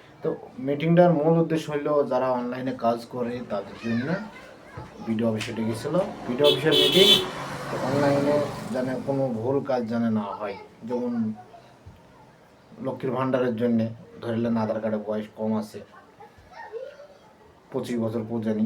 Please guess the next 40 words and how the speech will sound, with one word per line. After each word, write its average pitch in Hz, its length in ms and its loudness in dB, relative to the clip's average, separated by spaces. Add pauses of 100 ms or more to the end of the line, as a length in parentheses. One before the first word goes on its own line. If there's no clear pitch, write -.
(120)
বা 117 120 0
পুজতে 117 380 -4
দু, 110 220 -6 (440)
দু 156 140 0
এক 143 120 6
মাস 135 320 2
বাকি 120 340 0
বা 123 180 0 (840)
এক 131 140 2
বছর 120 220 0
বাকি, 110 240 0
যাই 139 220 6
হোক, 131 180 2 (500)
সেটা 165 260 10
এডিট 156 240 4
করি, 175 340 6
আহ, - 880 -10
পঁচিশ 139 260 0
বছর 147 260 0
পার 139 180 6
করে 147 140 -4
দিয়ে 170 180 2
লক্ষ্মী 135 280 2
ভাণ্ডারে 123 500 0 (880)
মানে 123 120 -6
অ্যাপ্লিকেশন 120 500 -4
করে 113 180 -4
দিচ্ছে। 107 340 -6 (640)
সেই 170 100 4
ক্ষেত্রে 165 320 2
কী 147 140 -2
হচ্ছে, 147 240 2
ওদের 139 260 2
কাছে 131 300 0
কি 202 260 0 (440)
মিলছে 117 320 0
না 110 140 2
স্ক্যান 104 320 -4
করার 104 300 -6
পরে। 98 200 -6